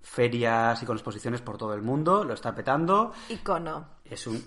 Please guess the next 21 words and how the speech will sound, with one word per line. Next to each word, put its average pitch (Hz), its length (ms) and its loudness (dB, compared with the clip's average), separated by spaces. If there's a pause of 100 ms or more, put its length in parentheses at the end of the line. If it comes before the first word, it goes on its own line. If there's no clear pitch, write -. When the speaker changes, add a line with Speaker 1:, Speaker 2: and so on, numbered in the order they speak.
Speaker 1:
otro 147 460 6
iconazo 123 760 0
internacional. 110 840 -4
¿Y 120 120 -6
con 117 180 -2
qué 135 100 -2
acabamos, 170 360 2
Beatriz? 143 260 -6
¿Qué - 80 -10
tenemos 135 280 -8
por 110 160 -10
aquí? 104 340 -10 (640)
Speaker 2:
No 208 120 -8
sé 277 140 -8
si 311 200 -6 (300)
has - 160 -8
hablado 233 280 -6
ya - 140 -8
de 196 80 -8
Super 214 340 -4
López. 349 280 -4